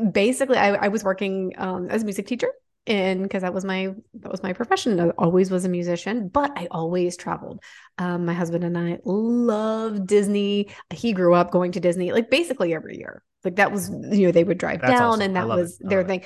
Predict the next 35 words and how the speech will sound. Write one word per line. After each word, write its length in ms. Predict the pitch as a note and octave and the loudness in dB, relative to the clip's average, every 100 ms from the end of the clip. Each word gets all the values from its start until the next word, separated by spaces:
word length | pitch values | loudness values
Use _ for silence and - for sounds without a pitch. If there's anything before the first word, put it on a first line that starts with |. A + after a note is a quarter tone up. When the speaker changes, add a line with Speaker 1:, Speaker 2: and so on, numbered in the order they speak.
| - - - | -14 -6 -2
Speaker 1:
Now, 120 | - | 2
I 160 | D#4+ | 4
went 240 | F4+ A3+ F#3 | 4 4 2
growing 260 | F#3+ F3 F3 | 0 0 -4
up, 120 | E3 | -2
but 80 | F#3 | -4
I 80 | |
was 140 | F#3+ F3 | -4 -4
very 200 | F3+ E3 | -4 -4
Disney 360 | E3 A3 G3+ | -4 -4 -4
Channel 420 | E3+ - G#3+ G#3+ G#3 | -6 -4 -2 -2 -2
girl, 560 | A3 G#3+ G#3 G3+ G3 | -2 0 2 2 0
you 80 | G3 | -2
know, 80 | F3 | -4
Disney 300 | F3 E3 F3+ | -4 -2 -2
movies, 840 | G3+ A3 G3 G#3 G3 F#3+ G3 - - | 0 0 -2 -2 -2 -4 -6 -10 -8
in 200 | G#3 G3 | -4 0
love 160 | F3 - | 2 0
with 80 | C#3 | -2
Speaker 2:
Mm-hmm. 40 | |
Speaker 1:
Disney 280 | F3+ F3 D#3+ D#3+ | -4 -6 -8 -6
that 280 | E3+ E3+ | -2 -2
way. 320 | G#3 A3 C#4 F4+ _ _ - _ _ _ _ | 0 0 -2 -4 _ _ -20 _ _ _ _
And 240 | C4 - | 0 4
we 120 | B3+ A3 | 4 4
went 220 | G#3+ F3+ | 0 -2
to 60 | |
Disney 400 | F#3 F3 E3+ E3 - | -2 -2 -2 -8 -12
sometimes, 640 | - E4+ B3+ F3 - - - - - - | -8 -6 -6 -6 -10 -16 -18 -20 -20 -6
um, 260 | F3+ E3+ E3+ | -4 -4 0
and 80 | G3 | 2
I 100 | E3 | 2
always 240 | E3 E3+ A#3+ | 0 -2 -2
loved 240 | B3+ - | -2 -2
it. 240 | - - | -6 -6